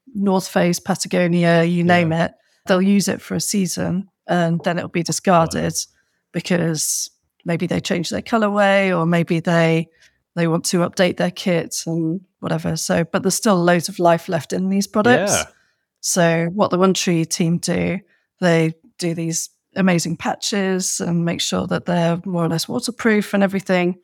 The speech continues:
Speaker 1: And then that jacket can be resold as a jacket to some, you know, a holiday maker or somebody who lives in the area.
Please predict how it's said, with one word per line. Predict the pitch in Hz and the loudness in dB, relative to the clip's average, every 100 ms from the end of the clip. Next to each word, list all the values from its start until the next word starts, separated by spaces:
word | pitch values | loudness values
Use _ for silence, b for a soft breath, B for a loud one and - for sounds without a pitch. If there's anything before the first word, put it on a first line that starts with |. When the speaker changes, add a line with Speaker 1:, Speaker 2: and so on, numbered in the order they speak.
| _ _ _ _ _ - | _ _ _ _ _ -4
Speaker 1:
And | - 180 | 0 4
then | 185 175 175 175 _ _ _ | 4 2 0 -4 _ _ _
that | 196 170 - | 4 4 2
jacket | - 202 - - - | 0 0 0 -8 -6
can | - 180 | -2 0
be | 170 | -2
resold | 170 185 170 - 175 170 175 | -2 -2 0 0 2 2 0
as | 175 | -2
a | |
jacket | 165 175 - 196 175 - - | 0 -2 -2 -4 -4 -4 -4
to | - 175 175 175 | -2 -2 -4 -6
some, | - 180 165 | -2 -2 -4
you | - 180 | -6 -4
know, | 180 | -2
a | |
holiday | 160 208 180 175 | 0 0 0 0
maker | 175 160 - 185 | 0 -2 -4 -2
or | 180 | -2
somebody | - 180 170 | 0 0 0
who | 170 175 | -4 -2
lives | 185 - | -2 -2
in | 185 | -4
the | 185 | -4
area. | 151 - - | -4 -6 -8